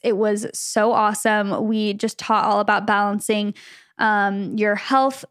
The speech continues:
and your business goals and kind of how to let go of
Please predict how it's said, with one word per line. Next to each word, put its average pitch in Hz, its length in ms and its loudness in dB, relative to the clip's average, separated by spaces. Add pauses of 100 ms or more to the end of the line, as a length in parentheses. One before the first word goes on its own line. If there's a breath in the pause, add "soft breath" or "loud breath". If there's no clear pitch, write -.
and 220 320 0
your 220 140 -2
business 214 360 -2
goals 208 460 0
and 208 200 -4
kind 220 200 -2
of 214 80 -4
how 220 160 0
to 226 60 0
let 214 240 0
go 208 260 2
of 202 260 2